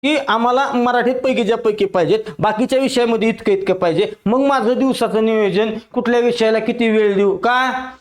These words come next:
गणित बुद्धिमत्ता एक पुस्तक असेल किंवा गणिताचं एक, बुद्धिमत्तेचं एक, ठीक आहे, सामान्य ज्ञानला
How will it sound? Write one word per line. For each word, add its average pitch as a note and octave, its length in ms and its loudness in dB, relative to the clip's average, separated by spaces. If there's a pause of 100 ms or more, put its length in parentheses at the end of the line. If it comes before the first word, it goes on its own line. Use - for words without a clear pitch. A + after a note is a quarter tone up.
(220)
गणित A3 160 2
बुद्धिमत्ता A3 760 0
एक A3+ 240 0
पुस्तक A#3 340 -2
असेल A3+ 220 0
किंवा C4 220 0
गणिताचं A#3+ 500 0
एक, B3 160 0
बुद्धिमत्तेचं G#3+ 680 0
एक, F#3+ 220 0
ठीक C4+ 180 0
आहे, G#3+ 180 2
सामान्य A#3+ 720 -2
ज्ञानला A#3+ 440 0